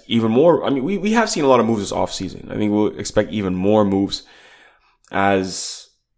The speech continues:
the weeks go on, as we get, you know, into the new year and closer to spring training.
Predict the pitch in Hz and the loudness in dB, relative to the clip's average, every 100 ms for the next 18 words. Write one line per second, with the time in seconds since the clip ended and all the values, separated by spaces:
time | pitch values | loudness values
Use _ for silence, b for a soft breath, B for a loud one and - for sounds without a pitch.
0 | _ _ _ - 104 101 110 - 113 101 | _ _ _ -6 -2 0 0 2 6 8
1 | 123 101 95 95 98 92 - - 82 87 | 8 6 2 -2 0 0 -2 -12 -14 -10
2 | 92 - 92 92 92 92 90 101 127 127 | -10 -8 -8 -8 -8 -8 -2 2 4 4
3 | 107 95 92 92 92 90 - 92 90 107 | 2 -2 -4 -4 -4 -6 -6 -6 -4 0
4 | 107 117 - | 0 0 -6